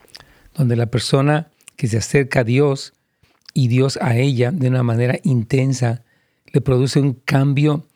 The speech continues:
radical y poderoso. Durante dos días, en este caso no tres, sino dos,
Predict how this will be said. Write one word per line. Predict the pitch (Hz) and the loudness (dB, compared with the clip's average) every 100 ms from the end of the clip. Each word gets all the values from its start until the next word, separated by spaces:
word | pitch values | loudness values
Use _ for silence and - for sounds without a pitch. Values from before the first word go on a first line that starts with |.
| - - _ - | -18 -18 _ -4
radical | 135 127 123 113 - 131 147 202 | 0 2 0 -2 0 0 0 0
y | 143 | -2
poderoso. | - 120 117 113 120 113 - 107 _ _ _ _ | -2 -2 0 0 -2 -4 -6 -10 _ _ _ _
Durante | - 123 117 127 | -2 0 2 2
dos | 156 160 | 2 2
días, | 156 156 202 - | 2 2 -2 -4
en | 175 | -2
este | 127 - | -2 -2
caso | 120 120 113 | -4 -2 -2
no | 113 | -2
tres, | 135 127 127 | 0 -2 0
sino | 110 | -2
dos, | 104 135 170 | 0 -2 -4